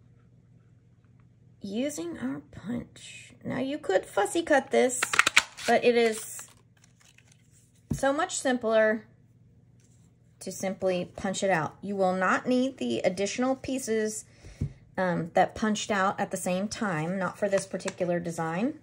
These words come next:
So you can, um,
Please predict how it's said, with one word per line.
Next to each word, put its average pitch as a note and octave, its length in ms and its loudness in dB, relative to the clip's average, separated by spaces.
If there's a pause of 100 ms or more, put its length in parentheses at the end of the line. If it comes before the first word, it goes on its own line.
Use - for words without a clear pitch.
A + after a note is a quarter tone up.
So E3+ 500 2 (920)
you F#3 120 -6
can, D#3 360 -4 (600)
um, A#1 320 -8